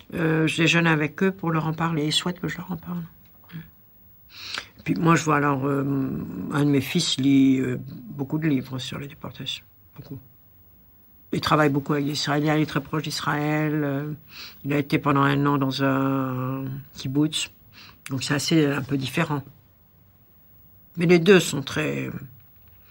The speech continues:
très sensibles. Et le, celui, euh, qui, qui était médecin,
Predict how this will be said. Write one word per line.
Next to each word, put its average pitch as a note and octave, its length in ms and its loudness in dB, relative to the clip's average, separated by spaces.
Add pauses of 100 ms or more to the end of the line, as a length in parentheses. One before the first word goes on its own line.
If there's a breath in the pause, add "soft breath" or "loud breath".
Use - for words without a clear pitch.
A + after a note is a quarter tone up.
(420 soft breath)
très - 120 -14
sensibles. - 480 -12 (880 loud breath)
Et D#3+ 80 2
le, E3 400 6 (1080 loud breath)
celui, D#3+ 640 4
euh, D3 600 0
qui, - 180 -16 (400)
qui - 40 0
était D3 160 2
médecin, F3 540 2